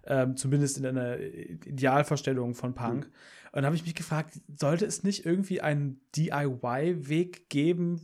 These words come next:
Speaker 1: einen alternativen Weg, einen Punk-Weg, Altersvorsorge anzupacken?
Speaker 2: Mhm. Also ich glaube, ich weiß nicht, ob du dich damit mal beschäftigt hast, mit der K S K, also der Künstlersozialkasse. Ähm,
Speaker 1: Mhm.
Speaker 2: ich glaube, das ist so ein Weg, der auch echt in Ordnung ist. Ähm,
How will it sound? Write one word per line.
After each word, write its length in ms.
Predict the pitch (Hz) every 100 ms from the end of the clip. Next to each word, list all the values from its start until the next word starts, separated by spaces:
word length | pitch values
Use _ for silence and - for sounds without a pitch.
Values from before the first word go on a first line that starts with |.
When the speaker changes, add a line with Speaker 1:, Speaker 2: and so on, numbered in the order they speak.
| -
Speaker 1:
einen 260 | - 143 -
alternativen 840 | 143 151 147 139 - 170 190 156
Weg, 220 | 143 151
einen 180 | 123 131
Punk-Weg, 800 | - 143 180 - 139 147 160 - - - - _
Altersvorsorge 920 | - 143 175 175 185 175 170 175 180
anzupacken? 720 | - 165 - - 165 165 220 220 -
Speaker 2:
Mhm. 300 | 127 110 98 _ _ _ _ _ - - - _ _ _ -
Also 180 | 170
ich 100 | 160
glaube, 840 | - 160 185 185 170 165 156 131 139
ich 140 | 127 -
weiß 140 | 139
nicht, 80 | -
ob 60 | 131
du 60 |
dich 100 | 131
damit 300 | 139 147 -
mal 140 | 143 135
beschäftigt 460 | 135 143 160 160
hast, 180 | 143 -
mit 80 | 127
der 120 | 120
K 200 | 135 127
S 80 | 123
K, 260 | 151 165
also 140 | 156 131
der 160 | 123
Künstlersozialkasse. 1160 | - 165 - 143 131 120 135 151 - 156 165 156 - - - -
Ähm, 180 | 139 131
Speaker 1:
Mhm. 240 | 165 214 - - -
Speaker 2:
ich 100 | -
glaube, 220 | 156 147
das 240 | 160 170
ist 120 | 170
so 200 | 170 156
ein 160 | 151 131
Weg, 480 | 143 156 160 - -
der 180 | 143 135
auch 220 | - -
echt 420 | 143 - - -
in 100 | -
Ordnung 480 | 147 147 147 135 -
ist. 500 | 113 98 - - -
Ähm, 520 | 123 117 110 110 107